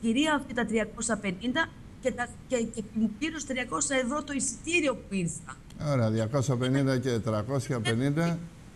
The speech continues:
Speaker 1: Ορίστε.
Speaker 2: Δηλαδή, διακόσια πενήντα και τριακόσια πενήντα είναι εξακόσια ευρώ. Δεν έπρεπε να σου δώσει κάτι;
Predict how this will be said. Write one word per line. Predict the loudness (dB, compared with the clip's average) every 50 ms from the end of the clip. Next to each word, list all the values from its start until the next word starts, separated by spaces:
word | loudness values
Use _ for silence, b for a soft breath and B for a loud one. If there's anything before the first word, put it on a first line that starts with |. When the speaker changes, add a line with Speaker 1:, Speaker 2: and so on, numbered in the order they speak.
| -20 -20 -20 -20 -20 -14 -6
Speaker 1:
Ορίστε. | -2 0 2 2 2 2 2 0 0 0 -4 -14 -18 -18 -20 -20 -20 -18 -18 -18 -18 -18 -20 -20 -20 -20 -20 -18 -14 -10 -4 2
Speaker 2:
Δηλαδή, | 2 4 4 4 4 4 2
διακόσια | 4 4 4 2 2 2 2 0 0 2 0 0
πενήντα | 0 2 2 2 2 2 2 2
και | 2 0 -2
τριακόσια | 0 0 0 0 0 0 0 0 0 2 0 0 0 0
πενήντα | 2 2 4 4 4 4 4 2 2 2 2
είναι | 0 -2
εξακόσια | -2 -2 -2 -2 -2 0 2 2 2 2 0
ευρώ. | 2 2 4 4 4 4 4
Δεν | 4 4 4
έπρεπε | 4 2 2 2 0 0 0
να | -2
σου | -4 -2 -2
δώσει | 0 0 0 0 0 -2 -4
κάτι; | -2 0 0 0 2 0 -2 -4